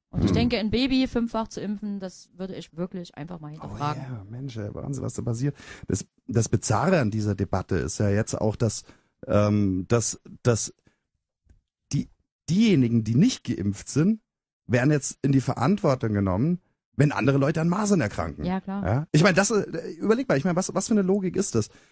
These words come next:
Speaker 2: Jetzt, me-, meine Kinder sind auch nicht geimpft. Wenn jetzt, wenn es in der, in der Schule hier einer, einer, also sich Masern verbreiten, dann kann man doch nicht,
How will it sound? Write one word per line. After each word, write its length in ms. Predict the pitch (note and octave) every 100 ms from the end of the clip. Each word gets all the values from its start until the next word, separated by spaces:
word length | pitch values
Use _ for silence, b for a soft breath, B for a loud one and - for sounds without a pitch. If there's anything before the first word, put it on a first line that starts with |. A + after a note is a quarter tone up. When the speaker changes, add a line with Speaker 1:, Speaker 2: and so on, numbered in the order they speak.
| b b -
Speaker 2:
Jetzt, 200 | D3 - _
me-, 160 | C3+ -
meine 440 | A#2+ - C3 F3
Kinder 220 | - G3 C#3
sind 120 | C#3
auch 120 | D#3+
nicht 180 | F3 -
geimpft. 260 | G2+ D3
Wenn 80 | F#3
jetzt, 220 | F#3 -
wenn 120 | D3 D3+
es 80 |
in 120 | F3+ F3
der, 100 | E3+
in 80 |
der 100 | D#3+
Schule 340 | - E3 B3 D#3
hier 300 | B2 C3 B2
einer, 300 | C3 C3 -
einer, 280 | C3 B2 -
also 300 | F2+ A#2 A#2+
sich 140 | A#2
Masern 380 | A#2+ - F3+ C3
verbreiten, 520 | A2+ E2+ E2+ - E3 B B B -
dann 140 | C#3
kann 200 | - E3
man 160 | G3 F3+
doch 140 | D#3+
nicht, 300 | F3+ F3 -